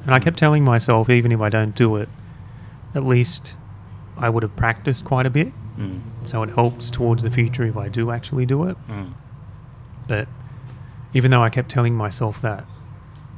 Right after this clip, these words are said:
Speaker 1: it still didn't really take away the feeling of, have I wasted,
Speaker 2: Yeah.
Speaker 1: you know, time off work
Speaker 2: Mm.
Speaker 1: and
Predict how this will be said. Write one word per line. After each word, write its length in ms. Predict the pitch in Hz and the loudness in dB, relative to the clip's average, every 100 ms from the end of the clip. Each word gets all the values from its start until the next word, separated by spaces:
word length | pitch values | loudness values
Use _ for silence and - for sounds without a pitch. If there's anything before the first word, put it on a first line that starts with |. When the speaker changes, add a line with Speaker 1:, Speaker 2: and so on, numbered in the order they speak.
| - - | -18 -16
Speaker 1:
it 120 | - | -12
still 320 | - 131 120 | -4 0 0
didn't 320 | 113 120 113 139 | 0 -2 -4 -4
really 440 | 117 113 110 110 104 | -2 -2 0 -2 -4
take 240 | 113 104 | -6 -6
away 220 | 113 107 | -6 -6
the 80 | 104 | -6
feeling 420 | - 110 110 104 | -4 -4 -4 -4
of, 180 | 104 101 - - - - - - | -6 -8 -14 -18 -20 -18 -18 -12
have 140 | 117 110 | -6 -4
I 140 | 107 | -4
wasted, 560 | 104 107 104 - 117 101 - - | -4 -4 -6 -6 -6 -6 -10 -12
Speaker 2:
Yeah. 240 | 98 90 - - - - - - - - | -12 -12 -16 -18 -18 -18 -18 -18 -18 -8
Speaker 1:
you 60 | 113 | -6
know, 220 | 101 98 - - - | -6 -10 -14 -18 -14
time 280 | - 110 107 | -6 -4 -4
off 160 | 101 | -4
work 400 | 117 107 101 101 - | -4 -4 -4 -8 -6
Speaker 2:
Mm. 60 | |
Speaker 1:
and 280 | 104 98 98 | -6 -6 -10